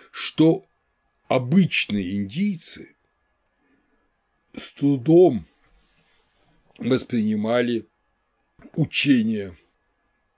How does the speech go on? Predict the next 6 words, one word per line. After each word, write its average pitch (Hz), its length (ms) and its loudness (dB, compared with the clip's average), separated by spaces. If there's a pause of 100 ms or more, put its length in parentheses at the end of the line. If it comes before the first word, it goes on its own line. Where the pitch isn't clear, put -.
(160)
Тадхагаты, 80 720 -8
Сиддхартхи 80 600 -12
Гаутамы. - 560 -20 (960)
Анатта 139 840 0 (300)
не 131 180 2
воспринималась. 120 1000 -6